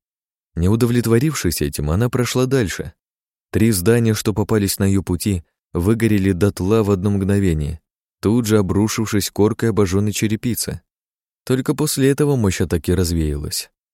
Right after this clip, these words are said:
«Вот это да!» протянул он, осматривая пылающую ярко-малиновым проплешину впереди. Однако нельзя было терять время.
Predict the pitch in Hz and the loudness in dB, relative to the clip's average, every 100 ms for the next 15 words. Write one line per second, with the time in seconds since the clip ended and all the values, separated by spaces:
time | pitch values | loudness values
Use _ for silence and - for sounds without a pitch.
0 | _ _ _ _ _ _ _ - 95 92 | _ _ _ _ _ _ _ -14 -8 -2
1 | 90 85 87 - 92 80 - - 104 87 | 0 0 0 -2 -2 -2 -4 -2 -2 -2
2 | 107 - 120 104 87 80 76 - _ _ | -8 0 2 2 2 -4 -6 -10 _ _
3 | _ _ _ _ _ 90 85 85 80 98 | _ _ _ _ _ -2 0 0 0 0
4 | 92 73 76 - 90 87 87 87 85 87 | 0 -2 -2 -2 -2 0 0 0 0 -2
5 | 85 85 82 - 78 82 78 - 78 78 | 0 0 -2 -2 -2 -2 -2 -2 -2 0
6 | 92 101 101 104 113 117 - 80 - 78 | 0 -2 -2 -4 -4 -4 -4 -4 -4 -6
7 | 76 85 80 73 73 87 _ _ _ _ | -6 -4 -4 -4 -6 -10 _ _ _ _
8 | _ _ _ _ _ _ - 73 92 101 | _ _ _ _ _ _ -8 -2 0 2
9 | 92 90 80 95 98 98 90 87 87 80 | 2 2 2 2 4 2 2 0 0 -2
10 | 78 80 73 85 | -2 -2 -4 -10